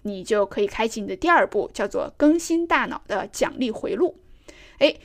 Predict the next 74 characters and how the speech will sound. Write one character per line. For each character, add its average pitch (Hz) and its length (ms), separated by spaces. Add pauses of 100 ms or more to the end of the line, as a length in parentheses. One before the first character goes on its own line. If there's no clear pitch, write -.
你 240 100
现 330 160
在 403 100
奖 277 240
励 277 80
回 220 220
路 302 180
已 190 60
经 220 120
形 233 200
成 254 160
了， 233 240
那 269 80
么 277 100
正 427 220
是 311 100
这 339 120
个 277 100
奖 196 180
励 214 80
回 214 200
路 254 160
呢， 190 160 (200)
才 - 140
让 240 180
你 202 60
形 220 180
成 233 120
了 214 100
焦 240 220
虑 220 240
和 190 400 (240)
这 247 120
个 214 80
不 214 140
安 240 180
的 285 120
这 233 80
个 208 80
习 - 260
惯。 247 320 (360)
那 320 100
么 294 120
接 330 200
下 359 100
来 330 80
你 240 140
要 277 180
做 247 220
的 220 80
事 220 160
情 202 160
呢， 196 280
就 240 160
是 - 380
意 466 200
识 233 220
到 202 180
你 196 140
这 190 160
个 190 120
奖 - 200
励 202 120
回 202 180
路 208 220
和 - 200
对 277 220
你 214 160
的 - 140
奖 190 200
励 214 60
回 214 180
路 233 160
呢， - 220